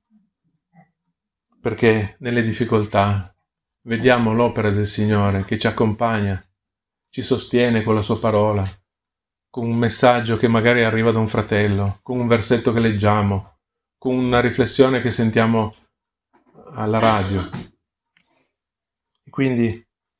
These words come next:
uno vede nella sua vita l'opera del Signore che ti precede, ma ti anche, va anche avanti a te e ti apre delle porte che prima erano chiuse. Ti dice che quando si-, c'è scritto che quando il Signore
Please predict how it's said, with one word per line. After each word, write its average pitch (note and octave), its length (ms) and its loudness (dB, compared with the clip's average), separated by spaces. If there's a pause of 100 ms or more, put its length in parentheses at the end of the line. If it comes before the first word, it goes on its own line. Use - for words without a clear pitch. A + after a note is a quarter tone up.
(280)
uno C3 240 0
vede A2 560 2
nella A2+ 240 2
sua A#2 160 0
vita A#2 300 2
l'opera G#2+ 420 2
del G2 160 -2
Signore G2 600 -2 (1000)
che A#2 180 -8
ti A#2 120 -6
precede, A2 800 0
ma A#2+ 200 2
ti A#2 140 0
anche, A#2 540 0
va A#2 180 2
anche B2 460 0
avanti A#2 440 2
a G2+ 80 -4
te G2+ 360 -6
e A2 100 -20
ti - 120 -4
apre B2 240 0
delle A2+ 220 2
porte A2 460 -2
che G#2+ 120 -4
prima A2+ 380 -2 (1120)
erano A2 400 -2
chiuse. G2+ 600 -4 (240)
Ti C3 120 -12
dice B2+ 260 2
che A#2 160 2
quando C3 260 2
si-, B2+ 220 -4
c'è - 140 -8
scritto B2+ 400 2
che A2 80 0
quando B2 260 0
il A2+ 60 0
Signore A#2+ 720 -2